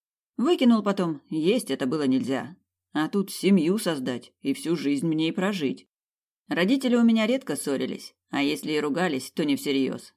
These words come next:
даже весело и с огоньком. А вот Златоглаза, третья по старшинству сестра, замуж вышла крайне неудачно. И муж у нее вроде из хорошей семьи был, и не злой наг, не бил ее, дома не запирал, не изменял. Но не сложилось.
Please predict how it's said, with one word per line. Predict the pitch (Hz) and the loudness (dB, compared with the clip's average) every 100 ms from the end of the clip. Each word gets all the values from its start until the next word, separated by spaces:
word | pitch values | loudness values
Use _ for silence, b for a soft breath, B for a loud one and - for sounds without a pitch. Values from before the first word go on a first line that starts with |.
| - | -6
даже | 147 220 233 196 | -2 0 2 0
весело | 160 170 147 139 | 0 -2 -2 -4
и | 131 | -2
с | |
огоньком. | 143 143 135 131 139 131 - _ _ _ - | -2 2 2 2 0 -2 -4 _ _ _ -4
А | 160 175 | 0 2
вот | 185 | 2
Златоглаза, | 180 202 202 190 165 147 143 190 226 | 2 0 0 -2 -2 -2 0 -4 -4
третья | - 202 185 185 | -2 0 2 0
по | 180 | -2
старшинству | 170 170 175 180 170 170 | -6 -8 -4 -4 -4 -6
сестра, | 165 175 - 165 160 156 - | -4 -6 -6 -6 -6 -8 -10
замуж | 139 190 254 233 | -6 0 0 0
вышла | 240 233 214 | -2 -2 -4
крайне | 175 139 135 | 0 2 4
неудачно. | 131 131 127 127 - - - _ _ _ _ _ | 4 2 0 -4 -8 -10 -12 _ _ _ _ _
И | 180 | 2
муж | 175 196 233 | 4 4 4
у | |
нее | 214 202 185 | 6 6 6
вроде | 185 170 170 | 2 0 -2
из | - | -2
хорошей | 170 170 165 151 | -2 -2 -2 -4
семьи | 165 160 156 | -2 0 0
был, | 143 151 143 - | 0 -2 -4 -4
и | - | 0
не | 170 156 | 2 2
злой | 143 135 160 | 2 0 2
наг, | 147 139 170 - _ | 0 0 -4 -12 _
не | 170 190 | 0 0
бил | 143 214 208 | 2 2 2
ее, | 165 143 139 | 0 -2 -2
дома | 120 190 160 | 2 2 2
не | 147 | 0
запирал, | 151 - 143 147 160 | -2 -4 -2 -2 -4
не | 156 190 | 0 0
изменял. | 151 147 135 143 160 160 _ _ _ _ | 2 2 2 2 -2 -6 _ _ _ _
Но | - 208 320 | -4 2 4
не | 240 | 4
сложилось. | 147 135 135 127 - - | 2 -4 -2 -4 -8 -14